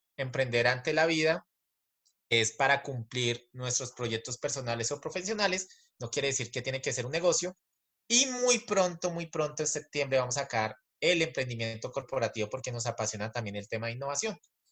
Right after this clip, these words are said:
Y el emprendimiento corporativo une lo que es el emprendedor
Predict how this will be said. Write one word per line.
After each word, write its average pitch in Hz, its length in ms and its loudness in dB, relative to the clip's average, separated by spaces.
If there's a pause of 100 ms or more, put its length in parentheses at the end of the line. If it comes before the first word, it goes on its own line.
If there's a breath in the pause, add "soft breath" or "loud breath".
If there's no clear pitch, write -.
(380)
Y 120 80 -4
el 120 80 2
emprendimiento 117 520 -4
corporativo 123 840 0
une 139 180 -4
lo 139 140 -2
que 113 160 0
es 107 100 -2
el 135 120 -2
emprendedor 156 1000 2